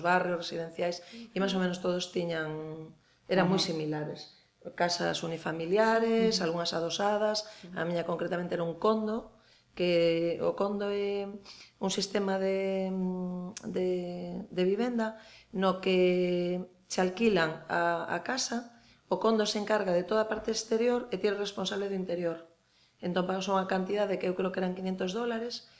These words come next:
Speaker 1: que pagaba a miña propietaria ao mes.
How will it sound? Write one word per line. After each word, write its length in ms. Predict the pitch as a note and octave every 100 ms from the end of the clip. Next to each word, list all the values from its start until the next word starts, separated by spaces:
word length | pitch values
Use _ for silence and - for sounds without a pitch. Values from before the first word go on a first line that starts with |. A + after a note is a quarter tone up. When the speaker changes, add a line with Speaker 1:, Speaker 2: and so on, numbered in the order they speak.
| _ -
Speaker 1:
que 80 | F3
pagaba 320 | F3 F3+ F3+
a 80 | F3
miña 560 | F3 F3 E3+ E3+ E3+
propietaria 640 | - F3+ F#3 G3 F#3+ F3 -
ao 160 | E3+
mes. 400 | F#3+ A#3+ B3+ -